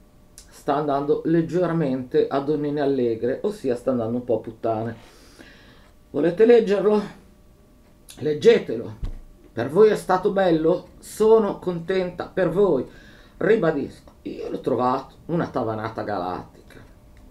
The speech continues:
Ma veramente, ma una cosa che, per l'amor del Signore, ma anche no,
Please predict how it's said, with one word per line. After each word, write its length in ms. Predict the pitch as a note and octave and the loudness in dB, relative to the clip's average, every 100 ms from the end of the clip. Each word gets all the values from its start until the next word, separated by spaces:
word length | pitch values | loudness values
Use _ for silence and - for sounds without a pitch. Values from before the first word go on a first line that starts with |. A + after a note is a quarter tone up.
| - - - - - - - - | -20 -20 -20 -20 -20 -20 -20 -8
Ma 160 | A#2 | -6
veramente, 800 | A2+ F#2 E2 A#2 - - - - - - - - | -2 -4 -4 -8 -12 -16 -20 -20 -20 -20 -16 -6
ma 120 | F3+ | -4
una 180 | G2+ - | -4 -8
cosa 420 | A#2 A#2+ B2 - | -6 -6 -8 -10
che, 480 | C2+ A#1+ - - - - - | -12 -10 -12 -18 -20 -20 -16
per 280 | - - - | -6 -6 -6
l'amor 320 | C#2 E2 F2 - | -10 -8 -8 -10
del 140 | - | -16
Signore, 580 | - - - E2 - - | -20 -20 -20 -20 -20 -20
ma 120 | - | -14
anche 480 | G#2+ D3+ - - C#2 | -10 -8 -10 -12 -12
no, 420 | - G#2 D#2+ - | -10 -10 -10 -14